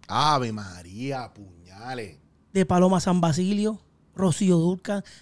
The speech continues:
Speaker 2: Rafael,
Speaker 1: Que,
Speaker 2: José José,
Speaker 1: que tú
Speaker 2: con
Speaker 1: tienes,
Speaker 2: Gabriel,
Speaker 1: que eso tú tienes que tener un registro.
Speaker 2: Plácido Domingo.
Speaker 1: Que tienes que tener un registro. Mi papá cantaba ópera.
Speaker 2: ¿Sí?
Speaker 1: Mi ca-, mi papá cantaba ópera. Yo, por eso cuando él, él subió hace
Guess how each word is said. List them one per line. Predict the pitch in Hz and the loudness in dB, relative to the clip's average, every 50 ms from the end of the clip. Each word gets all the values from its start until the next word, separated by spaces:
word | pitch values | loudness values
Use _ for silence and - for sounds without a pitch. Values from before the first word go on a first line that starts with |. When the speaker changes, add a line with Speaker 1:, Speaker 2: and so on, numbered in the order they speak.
| _ _ - | _ _ -4
Speaker 2:
Rafael, | 196 190 196 160 - - 170 160 165 165 185 208 220 214 196 - _ - - - | 0 0 0 0 2 2 2 4 4 4 2 2 0 -2 -4 -8 _ -20 -10 -2
Speaker 1:
Que, | - 208 | 2 2
Speaker 2:
José | 190 - - 208 190 | 2 4 4 4 6
José, | 175 180 160 - - 196 208 214 202 - - | 6 6 4 4 2 2 2 2 -2 -4 -6
Speaker 1:
que | - - | -6 -4
tú | 196 - | -2 2
Speaker 2:
con | - 226 | 4 4
Speaker 1:
tienes, | 214 196 - | 4 6 4
Speaker 2:
Gabriel, | 202 180 175 165 185 214 220 226 226 220 | 4 4 6 6 6 6 6 4 4 2
Speaker 1:
que | 135 120 120 | 2 0 0
eso | 98 110 127 | 0 -2 -4
tú | 120 | -2
tienes | 123 135 139 139 | -2 -2 -2 -2
que | 135 - | -2 -2
tener | 143 143 147 | -2 -2 -2
un | 147 147 | -2 0
registro. | 143 - 262 247 | 2 2 4 4
Speaker 2:
Plácido | 220 - 269 269 254 247 | 4 6 6 6 6 8
Domingo. | 254 247 233 247 269 277 269 262 247 240 226 - _ - - _ - | 6 6 6 6 6 6 6 6 6 4 2 0 _ -20 -20 _ -12
Speaker 1:
Que | - 113 | -10 -8
tienes | 95 110 107 104 | -6 -4 -6 -4
que | - 127 | -6 -6
tener | 110 123 123 127 | -6 -6 -6 -4
un | 127 127 123 | -6 -6 -4
registro. | 123 120 113 117 120 - - 135 123 - - - _ _ - | -4 -4 -4 -4 -6 -6 -6 -6 -6 -6 -8 -18 _ _ -6
Mi | 117 113 | -4 -2
papá | 110 113 107 113 | -2 0 -2 -2
cantaba | 120 135 139 139 147 156 151 | -4 -4 -6 -6 -4 -4 -2
ópera. | 139 120 139 180 156 123 95 - _ _ _ _ _ _ _ _ - | -2 -2 -2 -4 -6 -6 -8 -10 _ _ _ _ _ _ _ _ -2
Speaker 2:
¿Sí? | - 208 262 330 403 - _ _ | 0 2 2 2 0 -2 _ _
Speaker 1:
Mi | - 104 95 | -8 -6 -4
ca-, | 101 98 92 | -4 -4 -4
mi | 101 110 107 104 | -4 -6 -4 -4
papá | 95 98 95 92 95 | -2 -2 -2 -2 -4
cantaba | 95 98 98 - 113 113 113 | -6 -6 -6 -4 -2 -2 0
ópera. | 113 117 143 175 160 139 120 | -2 -2 -4 -4 -4 -2 -2
Yo, | 107 104 104 104 104 104 95 - _ | -2 -4 -4 -4 -4 -8 -10 -10 _
por | - 117 110 | -2 0 0
eso | 107 104 - 113 | 0 -2 -4 -4
cuando | 131 127 131 127 120 113 | -4 -4 -2 -2 -2 0
él, | 110 113 113 117 117 120 127 139 147 139 - | 0 0 -2 -2 -2 -2 -4 -4 -6 -10 -8
él | - 120 117 117 | -6 -4 -4 -4
subió | 110 - - 135 135 139 143 143 | -4 -4 -4 -2 -2 0 0 0
hace | 143 147 143 - 156 151 147 143 135 131 127 120 113 104 98 | 0 -2 -2 -2 -2 -2 0 0 0 0 0 0 -2 -2 -6